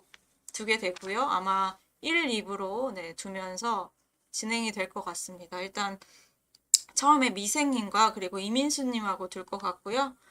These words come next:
또 추첨에 당첨되신 빠른 당나귀님과, 어, 윤순두님하고, 네,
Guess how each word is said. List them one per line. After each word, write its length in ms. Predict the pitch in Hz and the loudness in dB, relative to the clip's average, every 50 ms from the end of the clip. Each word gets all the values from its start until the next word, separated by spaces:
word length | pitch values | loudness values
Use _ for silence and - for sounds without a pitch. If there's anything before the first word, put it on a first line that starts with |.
| _ _ _ - _ _ | _ _ _ -20 _ _
또 580 | - 214 202 202 196 196 196 190 196 196 - - _ _ _ _ _ | -6 -6 -4 -4 -4 -4 -4 -4 -4 -6 -10 -14 _ _ _ _ _
추첨에 1040 | - 359 349 - - - 381 370 339 330 311 302 294 269 269 262 254 240 226 220 | -4 -4 -2 -2 0 4 4 4 4 2 0 -2 -2 0 0 0 0 0 -2 -2
당첨되신 1040 | 220 220 - 202 208 208 - 294 277 262 254 240 202 196 - - 277 262 233 196 175 - _ _ _ _ _ _ | -4 -6 -6 -6 -6 -2 2 2 2 4 2 0 -2 -2 0 0 0 0 0 -2 -8 -14 _ _ _ _ _ _
빠른 360 | - 269 294 302 311 311 294 | 4 6 6 6 4 2 0
당나귀님과, 1120 | 285 254 196 202 214 226 233 233 226 220 208 202 196 190 180 185 190 180 196 254 339 359 - _ _ _ _ _ _ _ _ | 0 0 0 0 0 0 0 0 0 -2 -4 -6 -6 -10 -8 -4 -2 0 0 0 -2 -2 -8 _ _ _ _ _ _ _ _
어, 160 | - 190 175 175 | -10 -10 -8 -6
윤순두님하고, 1400 | 180 220 254 269 285 294 285 - 339 339 339 311 320 294 269 233 214 196 196 190 185 - - 185 190 233 311 311 214 | -2 -2 0 2 2 0 0 -2 -4 -4 -4 -2 0 0 0 0 0 0 0 -2 -2 -2 -4 -4 -4 -4 -6 -6 -8
네, 300 | 190 165 156 - - | -8 -8 -8 -10 -14